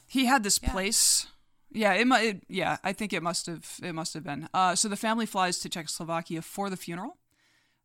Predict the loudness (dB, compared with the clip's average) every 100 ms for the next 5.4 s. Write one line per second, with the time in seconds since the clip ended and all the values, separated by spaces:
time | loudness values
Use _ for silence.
0 | _ -4 2 4 4 4 4 2 4 4
1 | 4 0 -2 -6 -8 _ _ _ -8 -4
2 | -2 2 2 0 -2 -10 _ -12 -4 0
3 | 4 4 6 6 6 4 0 -4 -2 -2
4 | -2 -4 -2 -2 -2 -4 -6 -14 -20 _
5 | -14 -10 -8 -10